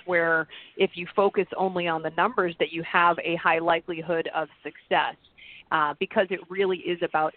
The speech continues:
engaging with people. You're doing a service, um, in someone's home that is their most valuable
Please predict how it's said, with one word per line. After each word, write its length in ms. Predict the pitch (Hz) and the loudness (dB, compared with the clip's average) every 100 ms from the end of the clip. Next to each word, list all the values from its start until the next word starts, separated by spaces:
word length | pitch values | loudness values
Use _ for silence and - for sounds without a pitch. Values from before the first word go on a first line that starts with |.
| 180 | -8
engaging 840 | 160 165 - 160 165 - 254 262 | -10 -10 -4 -2 -2 -2 -2 0
with 120 | 269 - | -2 -2
people. 400 | 269 - 262 262 | -6 0 2 2
You're 280 | 202 208 208 | -2 -4 -4
doing 240 | 214 208 190 | -4 -4 -4
a 120 | - 170 - | -4 -6 -2
service, 400 | 294 330 185 165 - - | 0 2 2 0 -4 -4
um, 320 | 175 165 156 160 - - - | 0 2 0 -2 -14 -20 -6
in 160 | 240 247 | -2 0
someone's 340 | 302 285 226 214 | 0 2 2 0
home 480 | - 294 262 170 165 | 0 2 4 0 0
that 80 | 175 | 0
is 180 | 180 180 | 0 0
their 120 | 196 | 0
most 260 | 190 185 - | 2 -2 2
valuable 440 | 185 196 196 175 | 2 4 2 -2